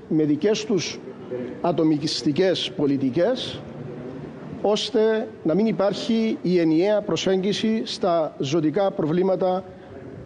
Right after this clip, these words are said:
που υπάρχουν. Και πρέπει η Ευρώπη, επιτέλους, με ενιαία προσέγγιση, να αρχίσει να αντιμετωπίζει τα σοβαρά προβλήματα, κλιματικές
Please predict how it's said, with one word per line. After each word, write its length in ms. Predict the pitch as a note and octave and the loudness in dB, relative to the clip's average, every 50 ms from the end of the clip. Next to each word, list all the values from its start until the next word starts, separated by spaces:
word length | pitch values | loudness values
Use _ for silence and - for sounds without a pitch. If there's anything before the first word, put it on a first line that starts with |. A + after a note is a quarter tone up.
| - - - - - - | -16 -16 -16 -16 -6 0
που 100 | - D#3+ | 2 2
υπάρχουν. 560 | E3 - E3+ D#3+ C#3+ - - - - - - - - - - - - - - - | 4 4 2 2 2 0 -4 -8 -10 -10 -10 -12 -16 -18 -20 -20 -20 -18 -14 -4
Και 100 | - D3 | -2 -2
πρέπει 300 | C#3 - F#3+ G#3 F#3 E3+ | 2 2 2 2 4 4
η 40 | F#3 | 2
Ευρώπη, 460 | D3+ C3+ D#3 F3 F#3+ F#3+ A#3 B3+ C4+ - - - - - - - - - - C#3+ D3+ - | 4 4 4 2 2 2 0 -2 -2 -4 -8 -12 -14 -14 -12 -12 -14 -14 -12 -12 -4 -2
επιτέλους, 760 | E3 D#3+ C3 D3 C#3 F3 F#3 F#3+ G#3+ A#3 - - - - - - | 0 2 2 2 4 4 4 4 4 2 0 0 -4 -6 -4 0
με 120 | F3 D#3+ E3 | 2 4 4
ενιαία 360 | D#3+ D3 D3+ F3 G3+ G3+ G3 | 4 4 4 4 4 4 4
προσέγγιση, 680 | E3+ D#3+ D3 - F3 F#3 G#3 G#3 G#3+ - - C4+ C4 - - - - - - - - - - | 2 0 0 2 2 0 2 0 0 -2 0 -2 -2 -2 -6 -14 -16 -16 -16 -16 -16 -6 -2
να 100 | F3+ D#3+ | 0 0
αρχίσει 440 | D3+ - - - G#3 G#3+ - - G3+ | 0 0 0 0 0 0 2 2 2
να 80 | G3+ | 2
αντιμετωπίζει 720 | G3 F#3+ F3 F3+ F#3+ E3+ D#3 D3 D#3+ G3 G3 E3 F#3+ G#3 G3+ | 4 4 4 2 4 2 2 2 2 2 2 2 0 0 0
τα 160 | G3+ F3+ D#3 | 0 0 0
σοβαρά 440 | - - F3 D3+ D3 C#3+ D#3+ F#3+ F#3+ | 0 0 0 2 2 4 4 2 2
προβλήματα, 680 | - - D3 C3+ C#3 F3 G#3 G3+ G3 G#3+ G#3+ A3 A3 - - - - - - - - | 0 0 0 2 2 2 2 2 2 0 -2 -2 -4 -6 -12 -16 -18 -18 -20 -4 0
κλιματικές 760 | F#3 D#3 E3 D#3+ C#3 C3 C#3+ E3 F#3 E3+ - - - - | 2 2 2 2 2 2 2 2 2 2 0 -4 -6 -10